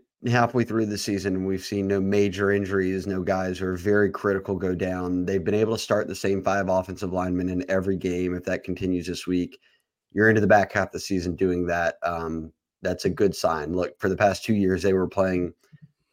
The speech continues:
musical chairs on O-line to start the season to figure out a best five. They found that out in fall camp. They returned a bunch of starters. Uh, and a big reason, yes, we should talk about them more often. They're a big reason this offense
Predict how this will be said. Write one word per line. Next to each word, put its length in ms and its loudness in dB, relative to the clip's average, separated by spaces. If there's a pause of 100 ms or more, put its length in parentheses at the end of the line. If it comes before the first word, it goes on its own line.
(200)
musical 380 6
chairs 500 4
on 180 2
O-line 440 2
to 80 -4
start 260 2
the 60 -8
season 320 -4
to 80 -4
figure 320 2
out 140 0
a 40 -4
best 320 -4
five. 320 -2
They 120 2
found 280 2
that 140 4
out 220 -2
in 60 -16
fall 220 -6
camp. 420 -6
They 80 -2
returned 380 -4
a 40 -6
bunch 240 -8
of 60 -10
starters. 560 4 (420)
Uh, 240 4
and 160 2
a 40 4
big 180 0
reason, 340 -4
yes, 300 -8
we 80 -6
should 180 -10
talk 200 -6
about 200 -6
them 120 -8
more 160 0
often. 360 -2
They're 120 -2
a 40 -4
big 180 -6
reason 260 -10
this 160 -12
offense 440 -10